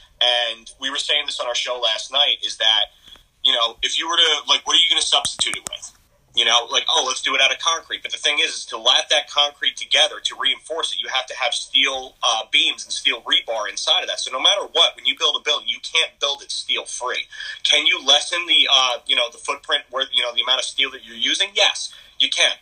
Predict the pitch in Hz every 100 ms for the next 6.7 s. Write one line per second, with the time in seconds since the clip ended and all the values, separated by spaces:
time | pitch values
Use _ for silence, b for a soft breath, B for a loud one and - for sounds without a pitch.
0 | B B B _ - 214 127 - _ 123
1 | - 139 165 160 160 147 123 - - -
2 | 147 139 170 165 - - 123 120 139 139
3 | 147 - 131 127 117 113 107 104 - -
4 | 101 - - 120 117 139 151 151 139 135
5 | 131 - B B B - - 135 139 143
6 | - 139 - - - - 117